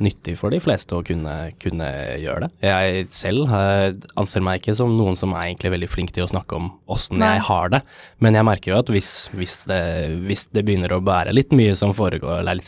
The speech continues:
Speaker 1: stresset eller hva nå enn, så er det litt deilig å kunne bare si, «Ah, jeg,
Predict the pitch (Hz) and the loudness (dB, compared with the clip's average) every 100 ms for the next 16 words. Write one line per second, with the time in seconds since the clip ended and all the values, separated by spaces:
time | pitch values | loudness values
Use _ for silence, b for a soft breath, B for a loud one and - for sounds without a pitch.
0 | - 95 87 - - - - - - 104 | -6 -6 -4 -8 -8 -8 -6 -4 -2 0
1 | 101 113 107 101 80 104 - - 92 90 | 2 2 2 0 -2 -4 -10 -6 -4 -2
2 | 87 - 82 - - B B B B B | -4 -6 -6 -8 -10 B B B B B
3 | B - - - - 123 | B 0 0 0 0 2